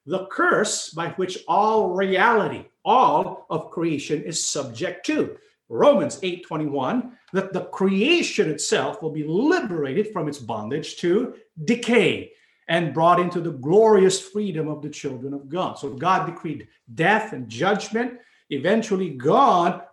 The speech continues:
will recreate all things, a new heavens and a new earth, and we will at last be set free from the bondage of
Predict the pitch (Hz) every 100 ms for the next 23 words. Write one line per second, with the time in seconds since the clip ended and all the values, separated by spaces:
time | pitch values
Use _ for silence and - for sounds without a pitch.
0 | - 151 190 160 202 202 - 196 190 170
1 | 196 202 202 208 262 247 175 175 165 185
2 | 180 185 - 185 202 208 202 185 185 226
3 | 170 254 277 - - _ _ 170 175 156
4 | 175 254 262 202 190 - 151 208 247 -
5 | 175 170 226 226 - 226 240 208 165 147
6 | 123 220 247 202 147 180 214 269 -